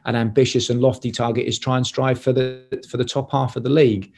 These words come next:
and top four for the W S L for Hope and the team. So again, try and stay in the W S L first and foremost and strive for the top four. So they're ultimately the two main things that I'm focusing on, and all the other spokes of the wheel to try and support that vision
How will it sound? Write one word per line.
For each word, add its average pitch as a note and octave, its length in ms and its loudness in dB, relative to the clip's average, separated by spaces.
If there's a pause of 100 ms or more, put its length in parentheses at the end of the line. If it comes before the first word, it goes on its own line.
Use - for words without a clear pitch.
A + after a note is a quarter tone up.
(340)
and A2+ 140 -4
top - 220 0
four C3 220 4
for B2+ 100 -4
the A#2+ 80 0
W B2 300 4
S A2+ 160 0
L B2 160 4
for A#2+ 120 -2
Hope A#2+ 220 2
and A2+ 80 -6
the G#2+ 60 -2
team. G#2 200 -2
So G#2+ 140 -4
again, A2 240 2
try A#2 160 -4
and A2 80 -4
stay C3+ 240 2
in B2 60 2
the A#2+ 60 -2
W A#2+ 280 2
S A#2 120 -2
L A2+ 100 2
first G#2+ 320 -6
and G#2+ 100 -10
foremost A#2 460 -4 (500)
and A#2 160 -2
strive A#2 340 0
for - 60 -10
the A2 80 -2
top - 260 -6
four. G#2+ 240 2
So A#2 300 0
they're C#3 380 6
ultimately B2 480 2
the A2 120 0
two A#2+ 280 2
main A#2 360 0
things A2+ 260 -2
that A#2 100 -2
I'm A2+ 140 -2
focusing A2+ 540 -2
on, A#2+ 300 -2
and A2+ 160 -4
all C3 160 6
the B2 100 2
other A#2+ 160 4
spokes A#2+ 400 2
of A2+ 80 -4
the A2 80 -2
wheel B2 280 4
to B2+ 120 -4
try A#2+ 200 -2
and A2+ 100 -4
support C3+ 400 2
that A2+ 180 -6
vision A#2 420 -2